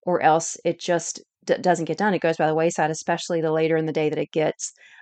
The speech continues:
I just get more tired. I just mentally am done. I just don't have the energy or the motivation to, to do it because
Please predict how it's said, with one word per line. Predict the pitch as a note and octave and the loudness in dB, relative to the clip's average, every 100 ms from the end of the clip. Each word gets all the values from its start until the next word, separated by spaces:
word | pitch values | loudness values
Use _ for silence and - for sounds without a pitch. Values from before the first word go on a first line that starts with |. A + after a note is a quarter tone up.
| - E3+ | -2 0
I | |
just | F3 F3 | 0 0
get | - - | 0 0
more | D#3+ D3 | -2 -2
tired. | - G#3+ G#3 G#3 G3+ | 4 6 6 4 2
I | - D#3 | 0 -2
just | D#3 D#3 E3+ | -2 -6 -4
mentally | D#3 D#3+ F#3 D#3+ D#3 D#3 | -4 -2 0 2 2 0
am | D3+ | -4
done. | D3+ D#3+ E3+ E3 E3 | 0 2 4 2 0
I | E3 D3 | -4 -4
just | E3 D#3 - | -4 -4 -4
don't | E3 - | -6 -2
have | F3 D#3+ D#3 | 0 0 0
the | D#3 | -4
energy | D#3+ D#3 D#3+ | -4 -4 -2
or | D3+ | -2
the | |
motivation | D#3 D#3+ D#3 D#3 - D#3 D3+ | -2 -2 0 -2 -2 -4 -4
to, | E3 D#3 - | -2 -2 -2
to | - E3 | -8 -4
do | D#3+ D#3+ | 0 0
it | - | 0
because | D#3 - D#3 D3+ - | -6 -2 -2 -4 -8